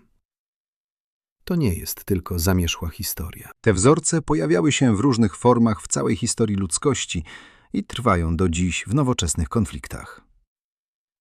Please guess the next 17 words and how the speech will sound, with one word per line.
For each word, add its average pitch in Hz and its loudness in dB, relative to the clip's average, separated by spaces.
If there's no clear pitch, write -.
Jeśli 107 0
uważasz, 139 2
że 110 2
ta 110 -2
historia 139 0
musi 131 2
zostać 120 -2
opowiedziana, 92 0
subskrybuj 123 0
Crown 123 0
and 90 0
Dagger 95 2
już 123 0
teraz. - -10
Udostępnij 113 2
ten 82 -4
film, 95 0